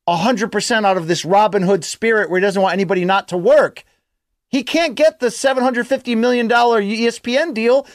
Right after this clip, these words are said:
unless he meets the minimum number of shows. So it's all connected at the end of the day.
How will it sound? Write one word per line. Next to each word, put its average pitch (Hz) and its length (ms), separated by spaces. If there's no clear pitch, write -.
unless 254 280
he 262 140
meets 269 400
the 254 120
minimum 247 380
number 254 260
of 247 100
shows. 339 420
So 233 160
it's 220 120
all 247 300
connected 190 600
at 196 140
the 196 160
end 185 120
of 156 60
the 170 60
day. 160 300